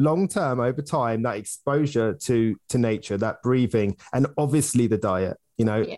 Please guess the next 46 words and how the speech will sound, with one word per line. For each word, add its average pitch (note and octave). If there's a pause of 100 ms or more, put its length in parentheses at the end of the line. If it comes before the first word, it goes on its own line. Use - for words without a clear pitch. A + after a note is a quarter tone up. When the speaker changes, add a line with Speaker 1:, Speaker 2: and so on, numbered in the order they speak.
(100)
Speaker 1:
I C#3+
think D3
it's D3+
obvious, B2
you C3
know, A#2
when C3+
you C3
eat C#3
things A2+
and A2
you G#2+
feel A2
bloated A2
or G2
you G2
feel A2
rubbish A2
afterwards A2
or G#2+
you G2+
feel A#2
sick D3
even, F2+ (480)
you C3+
know, C3 (180)
how G3
many A3+
people F3
eat E3+
stuff, -
feel D3+
sick -
and A#2
just G#3
think C3+
it's A#2+
normal, A#2+ (100)
you A2+
know? A#2
Speaker 2:
<laughs> C#3+
Yes. A3+
Speaker 1:
And, F#3+
and -
it, F3+
it's, F3